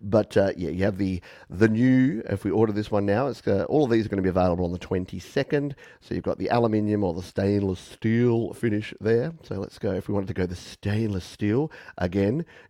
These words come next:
gold, silver, and graphite, grey, gold. Yeah, okay. I won't, I won't do the grey joke. Uh, you got the two sizes still, the forty-one millimeter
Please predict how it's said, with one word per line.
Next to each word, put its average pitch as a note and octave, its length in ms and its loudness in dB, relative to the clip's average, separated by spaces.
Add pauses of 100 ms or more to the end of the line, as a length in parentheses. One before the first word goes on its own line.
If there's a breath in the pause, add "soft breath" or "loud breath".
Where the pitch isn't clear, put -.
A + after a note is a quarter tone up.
gold, B2+ 480 8
silver, A#2+ 540 4
and F2+ 100 -4
graphite, G#2+ 680 -2
grey, G2+ 480 2
gold. F#2 360 -2
Yeah, C#2+ 180 -6
okay. - 140 -12 (120)
I G2 60 0
won't, C3 200 8
I A#2 60 4
won't D3+ 160 8
do A2+ 80 6
the G2+ 80 4
grey F#2 240 2
joke. E2 260 -2 (380 loud breath)
Uh, G2+ 40 0
you A2+ 60 8
got B2 100 8
the A#2+ 60 0
two D3+ 160 6
sizes G#2+ 440 4
still, G#2+ 200 0
the G#2 80 0
forty-one F#2+ 640 0
millimeter F2+ 500 0